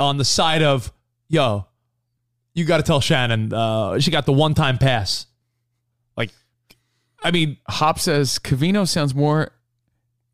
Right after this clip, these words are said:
Speaker 2: ex-, offended. I'm extremely offended, more than Rich." Do I really? I'm just shocked. I mean, like I said, the fact that she so cavalierly admitted this, her first time in the pool. What happens next time?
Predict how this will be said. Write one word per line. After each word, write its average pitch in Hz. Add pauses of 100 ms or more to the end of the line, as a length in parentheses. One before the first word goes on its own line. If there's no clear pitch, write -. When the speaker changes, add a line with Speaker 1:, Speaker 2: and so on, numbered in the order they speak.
(180)
Speaker 2:
ex-, 123
offended. 143
I'm 113 (100)
extremely 196
offended, 143
more 123
than 117
Rich." 110 (1120)
Do 175
I 269
really? 240
I'm 170
just 339
shocked. -
I 147
mean, 170 (800)
like 208
I 214
said, 262
the 151
fact 226
that 202
she 196
so 180
cavalierly 175
admitted 147
this, 98 (1300)
her 214
first -
time 269
in 269
the 247
pool. 294
What 131
happens 226
next 285
time? 117